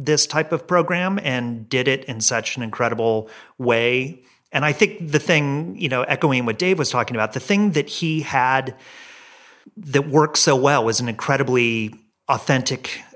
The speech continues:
ability to be himself on camera. And when I would talk to people who knew him, everybody would say,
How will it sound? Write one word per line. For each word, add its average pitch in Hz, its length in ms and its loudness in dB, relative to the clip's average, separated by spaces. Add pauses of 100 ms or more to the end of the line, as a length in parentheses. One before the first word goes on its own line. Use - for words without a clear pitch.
(100)
ability 117 680 -2
to 113 320 -2
be 117 200 -2
himself 117 600 -2 (120)
on 123 140 -4
camera. 113 480 -6 (180)
And 117 600 -2 (100)
when 127 280 -2
I 117 100 2
would 117 140 -2
talk 143 260 2
to - 80 -4
people 117 720 -2
who 120 260 -4
knew 160 240 2
him, 123 240 4
everybody 139 540 2
would 127 140 -2
say, 151 500 -2